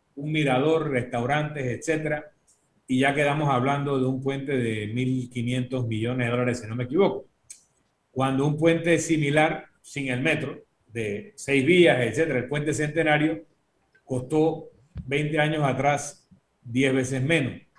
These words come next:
o cuidado que doce veces menos. Pero aquí no se puede, eh, desconocer el elemento geopolítico. Ha habido una, eh, posición de los Estados Unidos frente a China,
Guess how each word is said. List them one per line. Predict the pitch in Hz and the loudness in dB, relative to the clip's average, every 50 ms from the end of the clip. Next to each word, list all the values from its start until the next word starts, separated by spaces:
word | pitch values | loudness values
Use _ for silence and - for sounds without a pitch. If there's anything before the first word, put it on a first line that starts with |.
| _ _ | _ _
o | - 113 104 104 - _ _ _ _ _ _ _ - | -16 -14 -14 -16 -18 _ _ _ _ _ _ _ -8
cuidado | 117 113 123 139 139 | -4 -2 0 0 0
que | 135 | 0
doce | 123 135 156 151 151 147 131 | 2 2 4 4 4 2 2
veces | 131 131 131 143 135 | 2 2 0 0 0
menos. | 151 185 160 120 98 - - - _ _ _ - - - - _ _ _ _ - | 2 2 2 2 0 -4 -8 -14 _ _ _ -20 -20 -20 -20 _ _ _ _ 4
Pero | - 156 160 165 | 6 10 10 10
aquí | 170 165 180 202 | 10 10 8 8
no | 202 214 | 8 8
se | - 214 214 | 6 6 4
puede, | 175 185 202 196 196 202 202 202 202 202 202 202 - _ _ _ _ _ _ _ _ _ _ _ _ _ | 6 6 6 6 8 8 8 8 8 6 2 -2 -10 _ _ _ _ _ _ _ _ _ _ _ _ _
eh, | - 143 135 131 127 - - - - | 0 2 2 2 2 0 -4 -10 -12
desconocer | - 131 147 151 151 151 151 151 143 139 123 - 165 175 202 | -4 0 2 2 2 2 2 4 4 6 6 8 8 10 10
el | 202 | 10
elemento | 185 156 139 139 139 170 185 180 208 180 | 10 10 8 8 6 6 4 6 6 8
geopolítico. | 151 156 151 - - - 135 135 151 208 247 240 247 - 113 - - - - - _ _ _ _ _ _ _ _ _ _ _ _ _ _ _ _ _ _ _ _ _ _ _ _ _ - | 8 10 8 8 8 6 6 8 12 12 12 12 12 10 6 2 0 -4 -14 -20 _ _ _ _ _ _ _ _ _ _ _ _ _ _ _ _ _ _ _ _ _ _ _ _ _ 4
Ha | 143 147 | 8 10
habido | 160 180 196 196 190 196 196 196 202 - - - - - - - _ _ _ _ _ _ _ _ _ _ _ - - - - - | 12 12 12 12 12 12 12 12 8 6 2 -4 -12 -16 -20 -20 _ _ _ _ _ _ _ _ _ _ _ -16 -16 -16 -10 0
una, | - 170 175 175 180 170 170 170 156 - - - - - - - _ _ - - | 6 6 8 10 10 8 8 6 4 0 -4 -12 -16 -18 -20 -20 _ _ -8 -2
eh, | 147 - | -2 -2
posición | - - - 180 170 - 165 165 147 - - 214 233 233 196 | 2 8 12 12 12 12 12 10 10 12 12 12 12 12 12
de | 165 151 | 12 10
los | 147 143 139 | 10 10 8
Estados | 135 127 135 139 170 180 185 170 - | 8 6 6 6 6 8 8 8 6
Unidos | 151 151 156 160 185 185 - | 6 6 6 6 6 6 6
frente | 151 156 143 135 127 127 131 | 6 6 6 6 6 6 8
a | 127 127 123 | 8 6 6
China, | - - - 247 233 175 127 104 98 - | 6 8 10 12 12 12 10 8 4 -2